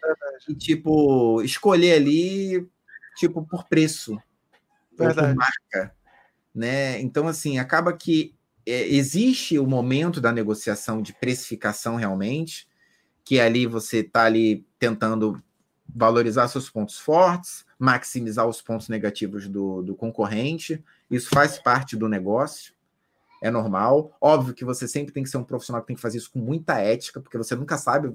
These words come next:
Speaker 2: você pode no, no mês seguinte tá na concorrência trabalhando, e aí como é que você
Speaker 1: É.
Speaker 2: vai viver, tipo, falando mal, né? Então, assim, eu nunca fiz isso, e tem colegas que fazem, a ma-, e tem colegas que não fazem.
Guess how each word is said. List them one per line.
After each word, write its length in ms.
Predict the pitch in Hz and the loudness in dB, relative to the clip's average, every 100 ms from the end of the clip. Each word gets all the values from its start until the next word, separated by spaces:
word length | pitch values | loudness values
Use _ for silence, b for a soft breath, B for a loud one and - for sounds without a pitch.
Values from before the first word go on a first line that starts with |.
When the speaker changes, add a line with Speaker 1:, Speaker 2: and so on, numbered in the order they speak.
| - | -12
Speaker 2:
você 120 | - - | -18 -6
pode 280 | - 127 | -4 -2
no, 140 | 123 120 | -4 -6
no 260 | 113 110 | -6 -4
mês 240 | 117 143 151 | 0 0 0
seguinte 360 | 131 131 131 | -2 -2 -2
tá 120 | 131 123 | -2 -2
na 140 | 117 | -4
concorrência 600 | - 123 117 117 131 131 | -6 -2 -2 -2 -6 -4
trabalhando, 680 | 123 123 107 104 139 165 - _ _ _ | -2 2 2 2 -2 -6 -12 _ _ _
e 60 | 131 | 0
aí 80 | 131 | 2
como 160 | 139 | 2
é 40 | 185 | 2
que 60 | |
você 100 | 156 | 2
Speaker 1:
É. 20 | |
Speaker 2:
vai 140 | 131 127 | 2 2
viver, 260 | 143 - | 0 -6
tipo, 180 | 131 - _ _ | -10 -14 _ _
falando 340 | 120 123 127 | 0 0 0
mal, 340 | 117 123 123 117 b b b _ | 2 2 2 -2 b b b _
né? 140 | 110 120 | -4 -2
Então, 200 | 131 135 | 0 0
assim, 200 | 131 117 | 0 -2
eu 80 | |
nunca 520 | 113 156 180 160 117 - | 0 -2 2 4 4 0
fiz 360 | - 123 104 95 | -8 -4 -4 -2
isso, 340 | 135 143 127 | -4 -4 -4
e 300 | 113 101 95 - | -2 -2 -4 -2
tem 140 | 139 | -4
colegas 380 | 135 135 123 135 | 2 2 2 -2
que 80 | 240 | -2
fazem, 480 | 233 214 220 262 240 | 4 4 4 -2 -2
a 60 | |
ma-, 180 | 208 170 | 2 4
e 160 | 170 160 | 2 2
tem 160 | 156 | 0
colegas 380 | 156 139 147 151 | 2 2 0 -2
que 80 | 160 | -2
não 120 | 170 | -2
fazem. 400 | 175 85 80 | 0 -2 -2